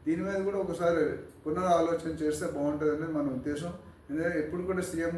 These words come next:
గారికి గౌరవం ఉంటుంది. ఆయన basically రియల్ ఎస్టేట్ పర్సన్, రియల్ ఎస్టేట్ స్టార్ట్ చేసిన కెరీర్. ఇప్పుడు మనం కోకాపేట మాట్లాడుతున్నాం, అంతకుముందు పది పదిహేను సంవత్సరాల ముందే కోకాపేటలో ల్యాండ్ ట్రేడింగ్ చేశారు,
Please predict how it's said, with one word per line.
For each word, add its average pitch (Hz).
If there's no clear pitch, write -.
గారికి 160
గౌరవం 151
ఉంటుంది. 156
ఆయన 139
basically 160
రియల్ 151
ఎస్టేట్ 151
పర్సన్, 147
రియల్ 143
ఎస్టేట్ 156
స్టార్ట్ 143
చేసిన 147
కెరీర్. 139
ఇప్పుడు 165
మనం 160
కోకాపేట 160
మాట్లాడుతున్నాం, 147
అంతకుముందు 160
పది 147
పదిహేను 151
సంవత్సరాల 151
ముందే 156
కోకాపేటలో 151
ల్యాండ్ 131
ట్రేడింగ్ 147
చేశారు, -